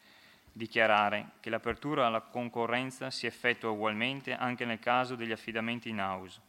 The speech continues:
in quanto gli organismi pubblici affidatari realizzano le opere pubbliche applicando quanto previsto dal decreto legislativo centosessantatré del duemilasei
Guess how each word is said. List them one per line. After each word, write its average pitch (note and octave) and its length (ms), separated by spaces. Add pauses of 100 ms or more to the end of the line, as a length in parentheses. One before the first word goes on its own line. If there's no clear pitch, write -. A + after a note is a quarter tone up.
(320)
in A2 180
quanto G2+ 640
gli G#2+ 80
organismi A#2+ 560
pubblici A#2 540
affidatari G#2+ 840
realizzano B2 560
le A#2 100
opere A#2 300
pubbliche C3 500
applicando A2+ 580
quanto A#2 380
previsto A#2 480
dal A2+ 160
decreto A2+ 400
legislativo A2 760
centosessantatré G#2+ 1040
del A2 140
duemilasei G2+ 720